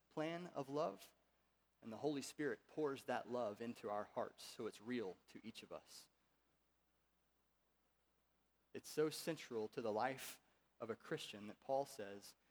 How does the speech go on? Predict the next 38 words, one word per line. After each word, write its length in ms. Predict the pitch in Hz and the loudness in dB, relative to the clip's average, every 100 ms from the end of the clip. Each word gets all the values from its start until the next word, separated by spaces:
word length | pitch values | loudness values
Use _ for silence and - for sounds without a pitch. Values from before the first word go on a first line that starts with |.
| - | -6
"You 140 | 131 | -2
have 120 | 131 117 | 0 0
been 220 | 117 104 - _ _ - - | -2 -4 -8 _ _ -8 2
taught 280 | 185 - | 4 4
by 180 | 113 104 | 2 0
God 360 | 101 104 98 98 - - _ _ - | 0 0 0 -2 -8 -20 _ _ -4
to 140 | 151 | 0
love 500 | 120 131 147 101 107 107 - _ _ | 4 6 6 4 0 -6 -16 _ _
one 180 | 113 117 | -4 0
another 360 | 113 113 104 98 - | 2 2 0 -4 -6
for 80 | 120 | -2
the 120 | 110 | 2
very 260 | 127 147 143 - - | 4 2 0 -4 -6
purpose 580 | 165 - 98 - - - _ - | -6 -6 -8 -8 -10 -12 _ -4
of 160 | 110 | -4
loving 440 | 113 131 147 117 95 98 104 | 0 2 2 0 -10 -12 -4
one 200 | 120 123 | -2 0
another." 420 | 107 104 92 87 _ _ _ _ _ _ _ _ | -2 -4 -6 -14 _ _ _ _ _ _ _ _
God 220 | 123 143 | 6 6
has 180 | 135 131 | 6 4
done 240 | 127 139 139 | 4 4 4
this 240 | 139 - | 2 0
work 460 | 135 151 - - - _ _ | 2 2 0 -10 -18 _ _
in 380 | - 135 143 147 - _ _ _ _ - | -2 0 2 0 -4 _ _ _ _ 0
his 220 | 139 - - | 0 0 -8
people 500 | 160 156 156 151 156 - | -8 -4 0 0 0 -8
so 140 | - 123 | -8 -4
that 140 | 107 | 2
we 120 | 127 | 4
would 160 | 143 131 | 6 6
go 220 | 135 135 | 4 4
and 120 | 120 | 2
do 140 | 113 127 | 2 2
the 100 | 113 | 0
same 360 | - 135 131 | 0 -2 -2
kind 280 | 127 131 127 | -2 -2 -2
of 140 | 110 110 | -2 -2
work 220 | 120 | -2